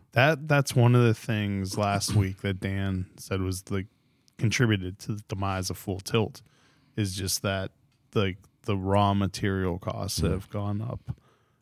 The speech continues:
Speaker 2: Yeah.
Speaker 1: so, so much.
Speaker 2: Well, and
Speaker 1: Like,
Speaker 2: it's
Speaker 1: from C O two to basically everything that you need to make your product has, and it, like you said, everyone has seen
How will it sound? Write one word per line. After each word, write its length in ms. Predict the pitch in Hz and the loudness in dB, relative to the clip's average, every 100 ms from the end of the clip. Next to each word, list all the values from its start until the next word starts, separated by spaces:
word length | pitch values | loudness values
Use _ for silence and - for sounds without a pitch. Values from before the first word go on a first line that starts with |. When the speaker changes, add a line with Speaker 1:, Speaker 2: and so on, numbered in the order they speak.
| _ _ - - | _ _ -4 4
Speaker 2:
Yeah. 100 | 104 | 6
Speaker 1:
so, 320 | 120 110 95 | 8 6 2
so 400 | - - 113 101 | -2 2 2 2
much. 440 | 98 92 - - - _ _ _ | -2 -4 -8 -10 -14 _ _ _
Speaker 2:
Well, 100 | 113 | 6
and 80 | 120 | 8
Speaker 1:
Like, 40 | 123 | 6
Speaker 2:
it's 20 | - | 4
Speaker 1:
from 160 | 107 | 2
C 300 | 104 - 120 | 2 2 4
O 100 | 107 | 4
two 600 | 101 - 139 110 98 92 90 | 2 6 6 6 2 -2 -6
to 380 | - 107 98 95 - - _ | -6 -4 -4 -4 -10 -20 _
basically 500 | 120 123 120 127 - | 4 4 2 0 2
everything 460 | 120 127 131 - 117 | 0 2 2 2 2
that 120 | 113 | 0
you 120 | 107 | 0
need 300 | 107 104 95 | 2 2 0
to 100 | 110 | 0
make 240 | 113 98 - | 2 0 0
your 120 | 101 | -4
product 500 | - 95 95 101 - | -2 -2 -2 -6 -2
has, 400 | 101 110 98 - - _ _ _ | -4 -2 -6 -8 -16 _ _ _
and 240 | 151 139 113 | 6 6 6
it, 120 | - _ _ - | 2 _ _ -4
like 100 | 117 | -2
you 80 | 95 | 0
said, 220 | - 95 | -2 4
everyone 400 | 101 98 98 92 | 4 6 4 2
has 140 | 90 | -2
seen 200 | - 107 | 0 2